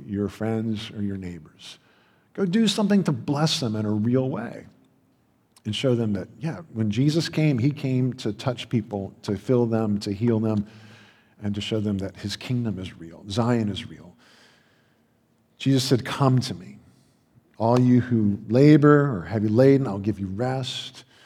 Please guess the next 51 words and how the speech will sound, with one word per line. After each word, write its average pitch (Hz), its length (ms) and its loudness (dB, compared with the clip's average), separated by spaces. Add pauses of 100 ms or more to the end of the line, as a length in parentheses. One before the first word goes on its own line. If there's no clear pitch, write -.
(420)
When 110 140 0
he 110 100 2
was 104 240 0
in 127 100 2
the 131 100 6
upper 123 200 4
room 131 540 4
at 107 120 -4
the 104 100 -4
Last 117 320 0
Supper, 127 540 2
um, 101 380 -4
he 113 80 -4
was 104 180 -2
talking 127 300 0
to 120 40 -2
the 117 120 0
disciples, 120 640 0
and 107 100 -2
he 107 80 -2
said, 117 220 -2
"You 131 100 0
know, 139 180 2
you 131 220 2
know 202 100 4
the 170 100 0
way 131 220 2
to 123 80 2
the 107 100 -2
place 110 260 -4
where 107 80 -4
I'm 101 100 -2
going." 107 400 -2
Philip 117 240 -2
says, 104 240 -10
"I 127 80 -8
don't 202 160 -10
know. 117 440 -4
We 151 120 -2
don't 190 160 -2
even 147 180 -2
know 156 120 -2
where 165 80 0
you're 170 100 2
going. 190 260 0
How 131 100 -2
do 156 60 -2
we 170 80 -2
know 170 120 -4
the 175 80 -4
way?" 196 340 -6